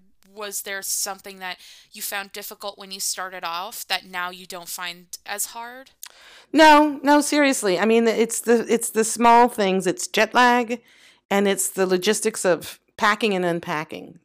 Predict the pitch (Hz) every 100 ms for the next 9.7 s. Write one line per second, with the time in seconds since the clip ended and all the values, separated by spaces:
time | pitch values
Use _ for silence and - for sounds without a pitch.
0 | _ 165 220 247 220 208 190 185 202 196
1 | 185 - 202 190 190 175 175 - 165 160
2 | 165 151 156 151 - _ _ _ _ -
3 | 196 208 185 190 277 - 285 247 240 240
4 | 175 165 165 156 156 160 - _ _ _
5 | _ _ _ - 175 165 160 156 156 165
6 | 156 _ _ _ _ _ _ _ _ _
7 | _ _ _ _ _ _ - 233 185 160
8 | 190 196 208 240 - 190 247 - - -
9 | - 214 214 226 339 370 -